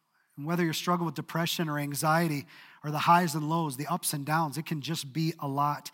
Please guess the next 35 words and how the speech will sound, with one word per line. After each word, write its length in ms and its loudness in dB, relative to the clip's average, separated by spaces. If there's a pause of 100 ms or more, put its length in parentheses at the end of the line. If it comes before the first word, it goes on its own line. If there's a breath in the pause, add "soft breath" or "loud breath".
(300 loud breath)
And 180 -6
these 300 4
are 140 -6
enormous 540 0
burdens 340 -2
that 160 -10
tend 300 0
over 240 0
time 300 -2
to 80 -8
stack 600 0
upon 640 -2
one 300 0
another. 400 -4 (340 loud breath)
And 160 0
life 260 6
has 180 2
a 40 0
way, 320 0 (100)
and 100 -4
we've 120 0
all 140 2
experienced 540 -4
it, 80 -14 (520 soft breath)
life 280 4
has 240 2
a 60 0
way 440 2 (260 loud breath)
of 160 -8
adding 300 2
layer 500 2
upon 380 -2
layer 420 0 (200 loud breath)
upon 400 0
us. 180 -2